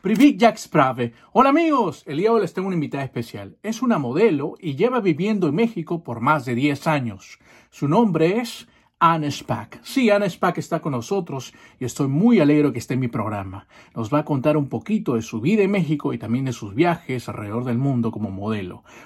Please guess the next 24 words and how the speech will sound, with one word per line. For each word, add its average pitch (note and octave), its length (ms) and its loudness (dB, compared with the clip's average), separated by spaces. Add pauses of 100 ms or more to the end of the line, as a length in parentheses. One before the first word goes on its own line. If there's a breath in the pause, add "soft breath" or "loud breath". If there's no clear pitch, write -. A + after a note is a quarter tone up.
Bueno, D#3 200 2
estoy D#3 220 -2
muy F3 200 4
alegre B2+ 440 4
que - 80 -10
esté - 140 -6
en A#2+ 60 4
mi C#3 80 0
programa C3+ 420 0
y B2 40 -2
vamos C#3 280 0
a A#2+ 40 0
dar B2+ 100 0
la C3 100 -2
bienvenida. G#2+ 600 -2 (320 loud breath)
Bienvenida, G#3 380 6
Ana, A#3+ 120 6
al A3+ 60 0
programa. G#3 340 2
Bienvenida. D3+ 720 2 (1300 soft breath)
Hola, C4+ 280 6
Ana. F#3+ 360 6
¿Cómo A3+ 200 6
estás? B3 580 4